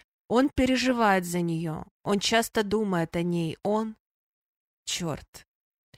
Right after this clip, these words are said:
Да кого я обманываю? Я постоянно думаю о ней. Эта голубоглазка снится мне каждую ночь. Что в ней такого?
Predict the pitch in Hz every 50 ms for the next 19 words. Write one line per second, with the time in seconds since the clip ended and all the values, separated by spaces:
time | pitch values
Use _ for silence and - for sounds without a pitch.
0 | _ _ _ _ _ _ _ _ _ _ _ - 196 226 220 - 254 254 240 254
1 | 294 302 285 285 285 285 247 254 247 233 226 214 190 180 165 151 156 147 139 143
2 | 143 139 139 - 156 160 170 202 220 - - 226 - - - - 220 226 233 240
3 | 262 254 254 254 240 208 220 233 240 233 233 233 226 233 233 226 226 220 208 190
4 | 170 170 170 165 - _ _ _ - - - - 226 226 - 240 226 208 - 214
5 | 226 220 202 202 208 214 220 214 214 226 254 254 - - - 220 214 - 214 214
6 | 240 247 - - 240 233 233 233 226 - - 208 214 220 220 208 214 233 240 233
7 | 233 214 196 175 - - - - - - - - - - - 226 247 247 247 240
8 | 240 - - 247 247 - - - 226 214 185 160 160 165